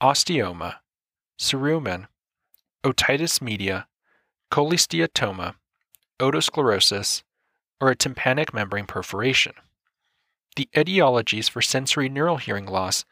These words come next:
may include hereditary hearing loss, presbycusis,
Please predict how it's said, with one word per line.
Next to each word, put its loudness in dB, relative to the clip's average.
may 2
include 0
hereditary 2
hearing -6
loss, -4
presbycusis, 0